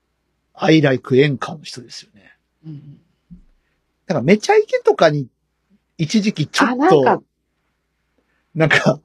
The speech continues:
Speaker 2: 出てた時あったような気が。
Speaker 1: 出てた時があった気がする。うん。けど、なんで出てたのかよくわかんないですけど。
Speaker 2: うん。なんか昔よくあの、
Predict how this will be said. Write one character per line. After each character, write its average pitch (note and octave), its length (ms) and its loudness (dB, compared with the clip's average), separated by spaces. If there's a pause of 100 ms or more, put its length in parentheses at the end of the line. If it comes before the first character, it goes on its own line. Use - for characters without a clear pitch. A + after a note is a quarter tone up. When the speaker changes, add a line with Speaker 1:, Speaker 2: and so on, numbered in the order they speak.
Speaker 2:
出 C#4 100 0
て D4+ 140 2
た F3 140 0
時 - 240 -6
あ - 80 -2
っ D#3+ 60 -6
た D3+ 100 2
よ G#3+ 80 2
う - 20 2
な D#3 60 2
気 - 40 -14
が。 D3 80 2
Speaker 1:
出 - 20 2
て - 0 -
た - 20 -2
時 D3 240 -2
が C3 120 2
あ D3+ 40 2
っ D3 80 -8
た C#3+ 120 -4
気 - 200 -8
が B2+ 120 -2
す - 220 -6
る。 A2+ 340 -8 (680)
う A2+ 40 -12
ん。 G2 260 -14 (840)
け G#2+ 140 -10
ど、 C3 220 -20 (360)
な F3 160 2
ん A3+ 80 -2
で F#3+ 100 4
出 F#3 140 0
て E3 140 -2
た C3 160 -4
の A2+ 80 -10
か - 100 -8
よ C3+ 120 2
く B2+ 100 -8
わ A2 100 -6
か A#2+ 140 -4
ん A2 60 -6
な C#3+ 80 -14
い - 20 -20
で - 60 -20
す - 80 -20
け D#3 100 -12
ど。 D3 100 -14
Speaker 2:
う - 40 -16
ん。 D#3 100 -20 (600)
な - 60 -16
ん - 40 -20
か D#3+ 80 -6
昔 A#3 300 -2
よ B3 120 4
く - 180 0
あ C#3 60 -2
の、 - 280 -8